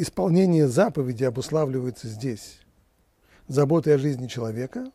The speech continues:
Иными словами, если соблюдение заповеди может привести к угрозе для жизни человека,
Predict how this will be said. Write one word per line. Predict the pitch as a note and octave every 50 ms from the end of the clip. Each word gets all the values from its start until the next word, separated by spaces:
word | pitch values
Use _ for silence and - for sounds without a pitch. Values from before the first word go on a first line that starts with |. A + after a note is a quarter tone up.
| _ _ _
Иными | - C3 C3 B2+ B2
словами, | A2+ - B2 A#2 B2+ C#3+ D#3 E3+ F#3+ G3+ - _ _ _ _ _ _ _ - - _ _
если | C#3 A2+ G#2+ B2+ D#3+ F#3+ F#3+ D#3+ - - - B2 A2 G#2+ G2+ - _ _ _ _ _
соблюдение | _ - - B2 A#2+ C3 C3 B2 D#3 D#3+ D3 C3+ C3 A#2+ A2+
заповеди | A2+ C#3+ C3+ A2+ - B2 A2 A2 G#2+ G#2+ _ - - - _ _ _ _ _ _ _
может | D3+ D3+ D3 C3+ C3 -
привести | - B2+ C3 B2 B2 A2+ - - - E3+ C#3 G#2+ G2 - - - - - - _ - - - - - - - - - - - -
к | - - -
угрозе | - D#3+ C3+ B2 D3 D3+ F#3 F3+ D3 A#2+ C3
для | A#2 B2 C3+
жизни | B2+ B2+ D3+ C3+ A#2 B2 A#2
человека, | - - C3 B2+ C3 E3+ G#3+ A3 - A3